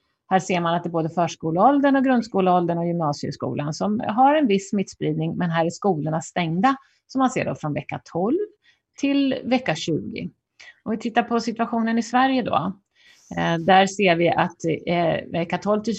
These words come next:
vecka tjugo så har vi väldigt få fall av barn. Och då kan man ju säga så här, ja, här har ju skolorna öppna, och så drar man slutsatsen att man har inte haft så mycket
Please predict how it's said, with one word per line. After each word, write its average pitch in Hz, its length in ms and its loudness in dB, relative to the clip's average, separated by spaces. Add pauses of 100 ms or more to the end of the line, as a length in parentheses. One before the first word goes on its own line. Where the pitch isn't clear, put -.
vecka 190 240 -2
tjugo 170 420 0
så 220 100 0
har 170 80 4
vi 170 80 0
väldigt 151 360 0
få 370 300 4
fall 95 200 -4
av 135 100 2
barn. 131 300 -2
Och 160 120 -2
då 185 80 -4
kan 226 160 0
man 214 100 4
ju 196 60 0
säga 151 220 -2
så - 120 -2
här, - 140 -2
ja, 160 380 4
här 165 200 4
har 247 120 4
ju 277 80 2
skolorna 175 460 0
öppna, 202 380 0
och 214 100 0
så - 80 -8
drar 160 180 2
man 233 140 2
slutsatsen 165 580 -4
att 156 160 -4
man 151 120 -4
har 175 80 2
inte 160 280 -2 (320)
haft - 280 -2
så 233 100 2
mycket 240 400 4